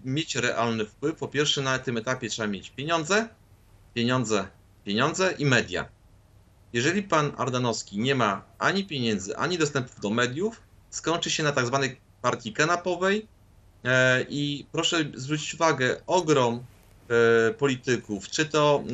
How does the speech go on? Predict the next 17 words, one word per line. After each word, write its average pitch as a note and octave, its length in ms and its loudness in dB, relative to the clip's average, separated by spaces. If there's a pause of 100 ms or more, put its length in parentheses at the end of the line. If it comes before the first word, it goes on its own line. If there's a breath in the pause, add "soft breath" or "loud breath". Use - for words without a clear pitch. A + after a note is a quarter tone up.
(220)
e, B2 40 0
Marek C3+ 320 2
Jakubiak, G2+ 640 -4
który A2 260 -6
założył G#2+ 640 0
swoją A2 360 -4
partię G#2+ 720 0 (260)
po G#2+ 100 -2
wyborach, G2+ 520 -2 (560 loud breath)
e, G2+ 60 -4
w F#2+ 60 -6
roku, G#2+ 680 0
e, G2+ 40 -2
przegranych G#2 480 0
w, G2+ 180 0
w G2 40 -10
roku, A2 420 0